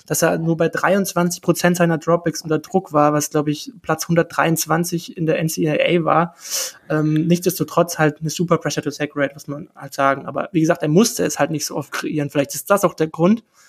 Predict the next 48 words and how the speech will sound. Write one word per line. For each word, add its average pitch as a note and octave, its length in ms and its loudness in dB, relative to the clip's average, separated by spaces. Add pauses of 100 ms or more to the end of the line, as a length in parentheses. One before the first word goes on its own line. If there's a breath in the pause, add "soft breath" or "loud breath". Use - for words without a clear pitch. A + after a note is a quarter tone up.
(340 soft breath)
Ähm, D#3 340 -6 (920 soft breath)
ich - 120 -8
mein, E3+ 380 2
ich - 200 -12
kann, - 100 -2
ich - 100 -8
kann F3+ 140 0
halt E3+ 140 2
gut G#3+ 120 2
verstehen, E3+ 380 4
wenn D#3 140 4
jetzt D3+ 120 0
die D#3+ 40 -2
Panthers D3+ 340 0
sagen, D3 220 2
okay, F3 420 2 (240 loud breath)
auf - 140 -6
einem D3+ 100 -2
Rookie-Qua-, F3+ 580 0
Vertrag F3 540 0 (120)
ist - 180 -8
es E3+ 120 -6
halt E3+ 220 2
der E3+ 160 0
Quarterback, F3+ 640 2
wo, E3 180 -8
wo D#3+ 160 0
wir E3 160 0
uns F3 160 2
am E3+ 80 4
sichersten F#3 500 0
sein E3 280 0
können, F#3 340 -2 (300 soft breath)
dass D3+ 200 -6
der, F3+ 520 4
ähm, F3 180 -2
sagen E3 180 -2
wir E3+ 80 0
mal, E3 320 2
der D#3+ 220 0
zehntbeste F3 640 0
Quarterback D3 520 2
über D3 220 2
den, D3 420 2
über D3+ 160 0
den D3 140 0
Zeitraum D3 220 -6
seines D3 320 -6